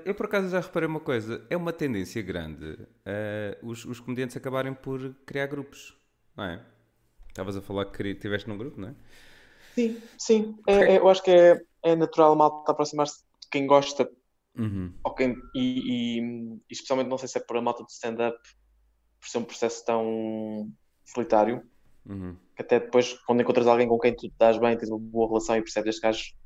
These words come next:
Speaker 2: diz coisas bué engraçadas, quero trabalhar mais com, mais com este gajo", ou gaja, não é?
Speaker 1: Uhum,
Speaker 2: Também que é uma
Speaker 1: uhum.
Speaker 2: profissão quase só de homens, mas pronto.
Speaker 1: Uhum.
Speaker 2: E, hum, e acho que tu atraes-te, na, em cada geração há grupos e subgrupos.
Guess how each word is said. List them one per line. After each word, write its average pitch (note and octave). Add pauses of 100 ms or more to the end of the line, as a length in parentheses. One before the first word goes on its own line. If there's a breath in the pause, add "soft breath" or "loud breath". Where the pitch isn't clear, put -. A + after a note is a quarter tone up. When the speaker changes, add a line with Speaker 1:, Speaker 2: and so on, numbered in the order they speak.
(260)
Speaker 2:
diz A#2+
coisas A2+
bué A2+
engraçadas, A2
quero A2+ (100)
trabalhar A2+
mais A2
com, G#2+
mais A2
com A2
este G#2+
gajo", A#2
ou A2
gaja, G#2 (200)
não -
é? A#2
Speaker 1:
Uhum, G2
Speaker 2:
Também G2
que A2
é -
uma -
Speaker 1:
uhum. G2+
Speaker 2:
profissão F#2
quase G2+
só G#2
de G#2
homens, G#2+
mas -
pronto. G2+
Speaker 1:
Uhum. G2 (540 loud breath)
Speaker 2:
E, A#2 (1000)
hum, B2+ (140)
e A#2
acho C3
que -
tu C#3 (460)
atraes-te, -
na, A2
em A#2
cada A#2+
geração B2
há B2+ (160)
grupos C3 (140)
e B2
subgrupos. -